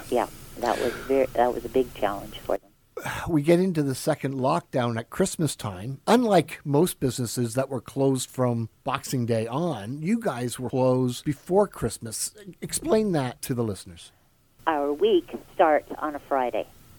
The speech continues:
Speaker 1: and that's when the new movies usually come out. We were open on the Tuesday, and head office decided that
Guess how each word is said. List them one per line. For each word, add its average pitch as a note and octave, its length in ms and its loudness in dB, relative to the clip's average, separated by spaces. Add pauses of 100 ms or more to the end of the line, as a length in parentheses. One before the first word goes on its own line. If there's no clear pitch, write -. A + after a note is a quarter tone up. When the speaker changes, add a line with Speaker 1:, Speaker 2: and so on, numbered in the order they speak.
Speaker 1:
and D3+ 160 -2
that's D#3 240 -2
when C#3 200 -2
the C#3 80 -8
new C#3 160 -10
movies C#3 360 -2 (320)
usually D3+ 420 -6
come - 200 -12
out. A2 220 -14 (440)
We F3+ 160 6
were F3+ 140 6
open E3+ 380 2
on D3 280 -4
the D3+ 80 -6 (160)
Tuesday, F3+ 600 2 (260)
and D#3 720 -2
head F3 260 -2
office D3+ 400 0 (140)
decided D#3 600 2 (360)
that D3 460 0